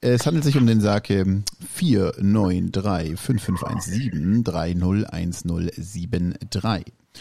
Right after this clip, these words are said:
der unterscheidet sich, ähm, vom anderen Sake vor allem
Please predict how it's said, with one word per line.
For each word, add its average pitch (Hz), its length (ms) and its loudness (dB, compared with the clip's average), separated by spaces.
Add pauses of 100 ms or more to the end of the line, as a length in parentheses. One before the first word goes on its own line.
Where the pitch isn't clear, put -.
(300)
der 90 120 0
unterscheidet 101 480 0
sich, 120 400 -4
ähm, 92 380 -4
vom 87 320 -6
anderen 90 340 0
Sake 87 460 -4 (560)
vor - 260 -2
allem 101 440 2